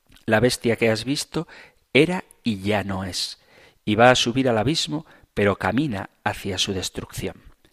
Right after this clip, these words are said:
Los habitantes de la tierra, cuyo nombre no fue inscrito desde la creación del mundo en el libro de la vida, se maravillarán al ver que la bestia era y ya no es, pero que reaparecerá".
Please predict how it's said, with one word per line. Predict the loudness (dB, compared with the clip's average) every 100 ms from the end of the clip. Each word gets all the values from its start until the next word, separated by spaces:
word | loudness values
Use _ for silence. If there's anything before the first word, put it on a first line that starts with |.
| _ -20 -20 -20
Los | -6 2
habitantes | 2 4 2 0 0 0
de | 2
la | 0
tierra, | 2 2 2 -4 -6
cuyo | -6 -2 2
nombre | 2 0 -2 -4 -4
no | 2 2
fue | 2 0 0
inscrito | 0 -2 -4 -6 -4 -6
desde | -6 -6 -6
la | -6
creación | -6 -6 -4 -4 -2
del | -2 -2
mundo | -2 -2 -4 -6 _ -4
en | -2
el | -2 -2
libro | -2 -2 -4
de | -4
la | -4
vida, | -4 -4 -6 -10 -20 -18
se | -6 -2 2
maravillarán | 2 2 2 0 -4 -2 -2 -4 -6 -16 _
al | -2 0
ver | 0 -2 -4
que | -8
la | -4
bestia | -4 -4 -6 -8 -4 0
era | 2 0 -10 _ _
y | -6 -2
ya | 0 0
no | 0
es, | -2 -4 -8 -10 -20 -20 _
pero | -2 0 0
que | -4 -8 -10
reaparecerá". | -4 0 0 0 -2 -6 -6 -8 -8 -10